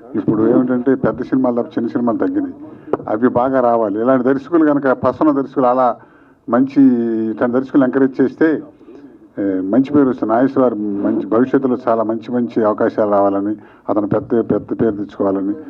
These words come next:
అతను తీసే ప్రతి సినిమాలో నాకు మంచి మంచి వేషాలు ఇస్తాడని నమ్మకం ఉంది.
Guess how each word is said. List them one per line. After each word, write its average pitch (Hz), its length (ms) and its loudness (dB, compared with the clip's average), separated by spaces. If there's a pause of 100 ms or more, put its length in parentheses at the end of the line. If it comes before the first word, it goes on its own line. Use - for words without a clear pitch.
(240)
అతను 110 160 2
తీసే 131 200 4
ప్రతి 127 200 2
సినిమాలో 127 280 2
నాకు 113 160 0
మంచి 113 220 -2
మంచి 113 220 0
వేషాలు 104 320 0
ఇస్తాడని 98 280 -2
నమ్మకం 98 300 -2
ఉంది. 95 260 -4